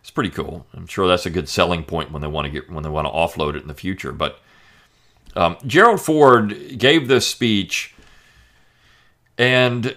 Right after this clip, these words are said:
um, I'm gonna go through it because it shows you, n-, number one, where we were in nineteen seventy-six, almost fifty years ago, and how much has changed in fifty years. But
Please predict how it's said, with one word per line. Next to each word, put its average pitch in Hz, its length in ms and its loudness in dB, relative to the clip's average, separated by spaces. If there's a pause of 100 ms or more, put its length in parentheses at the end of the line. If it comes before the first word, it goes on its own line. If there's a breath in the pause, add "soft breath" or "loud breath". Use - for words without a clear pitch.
um, 110 400 2
I'm 135 140 2
gonna 214 160 0
go 151 200 8
through 120 340 6
it 98 140 2
because 101 760 4
it 113 180 -2
shows 175 540 2
you, 117 500 0
n-, 135 200 -14
number 170 200 2
one, 120 280 4
where 110 100 6
we 101 100 0
were 101 220 2
in 95 80 2
nineteen 95 400 -4
seventy-six, 80 1080 -4 (420)
almost 147 400 2
fifty 117 240 0
years 92 300 2
ago, 80 180 -2
and 78 100 -4
how 123 80 4
much 135 200 0
has 101 120 -2
changed 98 340 -2
in 80 100 -8
fifty 80 320 -6
years. 76 520 -4 (1120)
But 208 300 2